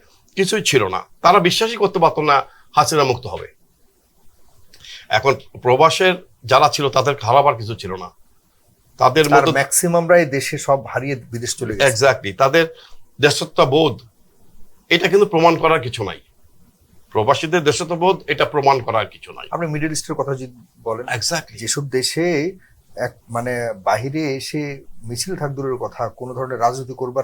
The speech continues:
Speaker 2: কথা বলবার অনুমতি নাই, সেখানে তারা মিছিল করেছে।
Speaker 1: তারা কিন্তু
Speaker 2: আর
Speaker 1: জানে
Speaker 2: এই
Speaker 1: তাদের কাগজ থাকবে না, অ্যারেস্ট
Speaker 2: কাগজ
Speaker 1: হয়ে যাবে।
Speaker 2: থাকবে না।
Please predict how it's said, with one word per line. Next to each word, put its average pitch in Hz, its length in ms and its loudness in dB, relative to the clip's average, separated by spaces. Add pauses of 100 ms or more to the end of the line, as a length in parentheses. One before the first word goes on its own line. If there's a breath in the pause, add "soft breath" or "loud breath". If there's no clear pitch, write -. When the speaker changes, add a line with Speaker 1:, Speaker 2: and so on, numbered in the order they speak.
(120)
Speaker 2:
কথা 139 220 -2
বলবার 165 320 2 (380)
অনুমতি 135 340 -6
নাই, 101 160 -10
সেখানে 120 400 -6
তারা 135 340 0 (160)
মিছিল 175 240 -6
করেছে। 117 300 -14 (1000)
Speaker 1:
তারা 135 180 6
কিন্তু 170 180 2
Speaker 2:
আর 135 60 -2
Speaker 1:
জানে 139 240 6
Speaker 2:
এই 117 80 4
Speaker 1:
তাদের 143 420 0
কাগজ 135 280 2
থাকবে 131 260 2
না, 135 80 2
অ্যারেস্ট 127 260 2
Speaker 2:
কাগজ 151 80 6
Speaker 1:
হয়ে 127 100 4
যাবে। 107 220 -4
Speaker 2:
থাকবে - 140 -8
না। - 80 -20